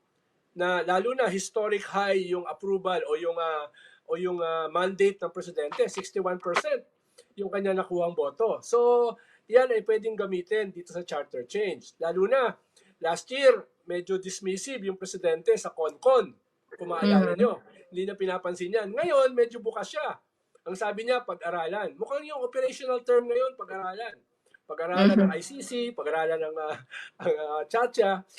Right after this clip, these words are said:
Speaker 1: So, nandun tayo ngayon, no? Ah, pumosisyon yung presidente na dapat pag-aralan. Ang sinasabi nilang dahilan, yung economic provisions. Yan naman lagi
Speaker 2: Mm-hmm.
Speaker 1: sinasabi ang dahilan, eh, economic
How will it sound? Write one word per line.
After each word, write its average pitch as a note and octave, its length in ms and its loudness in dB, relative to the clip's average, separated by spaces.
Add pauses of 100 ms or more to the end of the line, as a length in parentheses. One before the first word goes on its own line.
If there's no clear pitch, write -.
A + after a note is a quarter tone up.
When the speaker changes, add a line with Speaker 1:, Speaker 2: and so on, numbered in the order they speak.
(160)
Speaker 1:
So, B3 400 8
nandun A#3+ 260 -2
tayo A#3 320 6
ngayon, A3+ 300 2
no? G#3 160 -6
Ah, D#3+ 400 -8
pumosisyon G3+ 640 -8
yung G3 60 -10
presidente F#3 580 -4
na D#3+ 80 -6 (240)
dapat D3+ 320 0
pag-aralan. C3+ 640 -2
Ang F#3+ 80 -8
sinasabi D4+ 560 0
nilang C#4+ 240 4
dahilan, F#3 500 2 (500)
yung A#3 160 8
economic A3+ 560 2
provisions. F#3+ 640 -8
Yan A#3 160 -2
naman C#4 160 -2
lagi B3 320 -4
Speaker 2:
Mm-hmm. G3 80 2
Speaker 1:
sinasabi G3+ 480 2
ang G3 80 -16
dahilan, F3+ 320 -6
eh, F3 160 -14
economic G3 480 -6